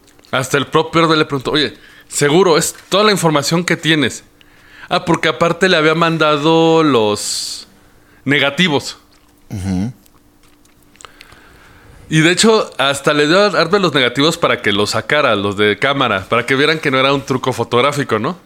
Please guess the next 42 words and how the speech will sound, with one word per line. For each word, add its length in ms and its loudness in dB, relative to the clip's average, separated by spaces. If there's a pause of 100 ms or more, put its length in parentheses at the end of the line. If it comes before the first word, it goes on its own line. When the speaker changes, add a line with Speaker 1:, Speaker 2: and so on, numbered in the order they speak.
(120)
Speaker 2:
Ujú. 440 -8 (240)
Speaker 1:
Y 60 0
de 80 4
hecho 160 2
me 100 2
da 80 4
risa 280 0
porque 220 -2
toman 320 0
llamadas 380 2
al 160 2
aire. 340 2 (1300)
Y 100 2
así 240 2
de, 520 2
primera 280 2
llamada, 320 0 (360)
si 200 -4
el, 80 2
al-, 260 0
si 80 0
el 300 0
famoso 840 2 (140)
obelisco 500 2
es 60 -6
cierto, 400 -2 (500)
¿por 160 -2
qué 140 0
parece 360 2
photoshopeado? 760 2
Así, 80 2 (1040)
y 60 4
es 120 -2
que 80 0
sí 160 0
ve 120 4
la 100 2
foto 180 0
y 140 0
se 100 0
ve 160 2 (360)
photoshopeada. 680 -2